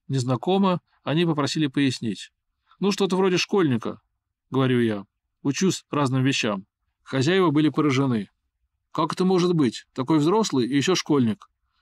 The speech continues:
«Я сам вот два года в школе учился», — говорит дедушка.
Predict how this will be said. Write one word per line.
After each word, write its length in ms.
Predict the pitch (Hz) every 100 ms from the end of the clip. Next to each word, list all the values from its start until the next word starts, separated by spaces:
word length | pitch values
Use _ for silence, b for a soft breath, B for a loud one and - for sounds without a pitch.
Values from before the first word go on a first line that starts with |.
| _ _
«Я 160 | - 180
сам 220 | 190 185
вот 220 | 170 - - -
два 160 | 175
года 220 | 196 165
в 40 | 139
школе 220 | - 131
учился», — 420 | 127 - 117 110
говорит 280 | 110 123 117
дедушка. 480 | 117 107 107 -